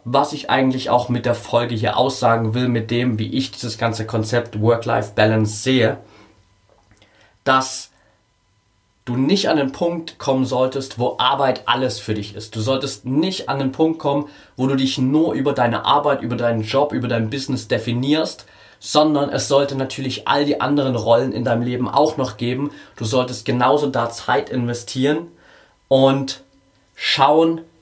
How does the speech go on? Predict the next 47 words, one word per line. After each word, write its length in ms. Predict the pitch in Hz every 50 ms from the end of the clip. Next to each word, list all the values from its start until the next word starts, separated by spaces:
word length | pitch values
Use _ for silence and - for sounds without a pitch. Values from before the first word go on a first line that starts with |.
| _
wie 220 | 113 123 156 165 156
du 100 | 151 139
das 260 | - 147 151 - -
am 160 | 127 131 123
besten 300 | 131 127 - - - 123
in 100 | 120 120
Einklang 480 | - - 117 131 131 - 127 113 107 107
bringen 220 | - 107 104 104
kannst. 340 | - 107 104 104 101 - -
Also 320 | 110 117 113 120 113 - - - -
der 80 | 117 117
Start 380 | - - - 147 156 160 - 139
wäre 100 | 135 127
hier 260 | 135 156 165 170 151
wirklich, 480 | 160 156 156 160 160 165 160 - - _ _ _
meiner 300 | - 120 131 147 160 156
Meinung 320 | 143 135 135 127 131 131 127
nach, 300 | 131 131 139 135 - - - - - _ _
dass 200 | - 123 117 -
du 80 | - 120
dir 180 | 117 120 117
Zeit 360 | 110 - - 143 139 143 - 143
nimmst 240 | 135 135 131 -
und 120 | 131 123 110
mal 100 | 117 120
überlegst, 480 | 113 120 117 123 139 147 - - -
hey, 240 | - 143 135 143 156 - - - _ _ _ _ _ _ _ _
welche 400 | - 104 110 131 147 165 - 156
Rollen 560 | 123 107 107 120 143 151 160 147 151 151 165 - - - _ _ _ -
spielst 640 | - - - - 151 156 156 160 156 - - - -
du 180 | 131 117 -
eigentlich 500 | - 95 110 107 113 107 104 107 104 -
im 120 | 104 107 110
Leben 460 | 117 123 131 131 131 160 175 175 - - - - - _ _
und 300 | - 139 139 - 110 120
wie 140 | 139 156 160
gut 420 | - - 190 190 185 202 196 - - - _ _
sind 440 | - - - 151 156 165 165 165 -
die 280 | 151 160 156 147 -
zum 240 | - - - 123 120
jetzigen 460 | 120 139 147 147 - 170 147 143 131
Zeitpunkt 560 | - - - 120 117 123 - - 135 131 110
gerade 360 | - 113 107 113 113 113 127 -
ausgefüllt 680 | - 147 160 - - - 107 - - 131 135 147 147 -
und 200 | - 120 - 123
welche 260 | - - - - 135
Rollen 400 | 117 131 135 135 135 131 135